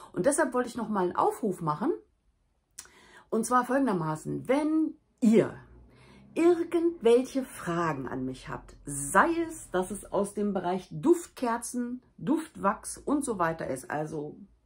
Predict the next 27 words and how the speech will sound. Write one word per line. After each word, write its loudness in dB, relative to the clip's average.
zu -2
Düften 0
oder -2
irgendwas, -2
oder 6
zu 0
Herstellern -2
oder 4
irgendwas, 0
oder 2
auch -2
privater 0
Dings -4
zu -2
mir 6
oder 6
irgendwas. 6
<laughs> 4
Wenn 4
ihr 2
von 4
mir 8
also 0
irgendetwas 0
speziell -2
wissen 0
wollt, -2